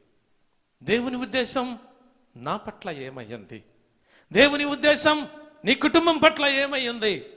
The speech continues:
నీ బిడ్డల పట్ల ఏమయ్యింది? నువ్వు ఏ విధంగా ఉన్నావు? ఆయన సమస్తము కూడా సాధ్యము. ఆయన స-, సమస్తము కూడా సఫలం చేసే దేవుడు. ఆయన సమస్తము కూడా నడిపిస్తున్నటువంటి దేవుడు,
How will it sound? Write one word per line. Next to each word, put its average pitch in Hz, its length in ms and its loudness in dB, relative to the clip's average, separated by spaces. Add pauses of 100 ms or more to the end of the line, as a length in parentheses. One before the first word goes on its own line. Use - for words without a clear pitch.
(500)
నీ 226 200 0
బిడ్డల 311 300 4
పట్ల 285 580 2
ఏమయ్యింది? 220 840 -2 (600)
నువ్వు 240 160 0
ఏ 269 120 8
విధంగా 330 380 2
ఉన్నావు? 311 420 2 (520)
ఆయన 185 200 -6
సమస్తము 226 640 -6
కూడా 196 480 -4 (360)
సాధ్యము. 123 760 -12 (460)
ఆయన 233 200 4
స-, 262 380 0
సమస్తము 294 560 0
కూడా 277 340 2 (340)
సఫలం 277 440 0
చేసే 247 300 -4
దేవుడు. 175 420 -6 (460)
ఆయన 269 220 6
సమస్తము 311 580 0
కూడా 302 560 2 (300)
నడిపిస్తున్నటువంటి 247 840 0
దేవుడు, 196 440 -4